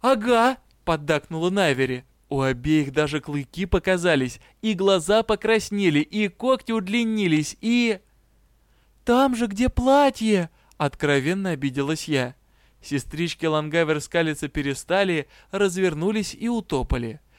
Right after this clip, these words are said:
Через несколько минут раздалось: «Дея, так даже в хаосе не шьют, это магия, причём магия высшего порядка»,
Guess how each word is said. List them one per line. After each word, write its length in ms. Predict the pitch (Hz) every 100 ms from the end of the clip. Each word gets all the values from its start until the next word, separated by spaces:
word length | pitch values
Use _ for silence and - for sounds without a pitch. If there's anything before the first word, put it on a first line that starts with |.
| _ _
Через 320 | - 139 131 120
несколько 500 | 160 170 165 147 151
минут 300 | 143 170 190
раздалось: 680 | 180 170 190 151 123 - _ _ _ _ _ -
«Дея, 460 | 202 302 202 139
так 240 | 180 240 226
даже 280 | 285 277
в 80 | 247
хаосе 560 | - 311 285 180 - 220
не 120 | 262
шьют, 360 | - 220 147 202
это 220 | 214 269
магия, 600 | 240 277 190 151 147 135 - -
причём 360 | 220 - 233
магия 260 | 233 214 226
высшего 500 | 185 277 - 190 185
порядка», 640 | 247 254 196 156 - 160